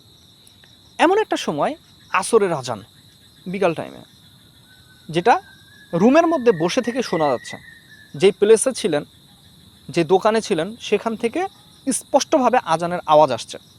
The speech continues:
তখন অপু বিশ্বাস থামিয়ে দিলেন, যে সাংবাদিকগুলো ছিল তাদেরকে থামিয়ে দিলেন, "আজান হচ্ছে, আমরা একটু থামি, আজান শেষ হওয়ার পর তারপর আমরা কথা বলি।" এইভাবে তিনি থামিয়ে দিলেন। এটা একটা ইস্যু তৈরি হয়েছে,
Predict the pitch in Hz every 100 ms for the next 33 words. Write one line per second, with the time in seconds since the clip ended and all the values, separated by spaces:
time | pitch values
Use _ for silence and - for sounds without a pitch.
0 | _ _ _ _ _ _ _ _ _ 262
1 | 320 285 285 269 - 247 - 220 233 254
2 | 151 80 104 _ _ _ _ _ _ -
3 | _ _ - _ - _ - 160 214 214
4 | 202 233 240 240 247 - 269 240 208 208
5 | 196 180 135 - - - _ 160 160 185
6 | 196 320 302 202 196 - 185 320 - _
7 | - 143 160 160 180 - 226 381 381 269
8 | 165 143 123 - - 67 - _ _ _
9 | 285 269 269 277 277 - 160 156 120 69
10 | - _ _ - _ _ _ _ _ _
11 | 269 302 320 - 285 247 277 247 247 226
12 | 208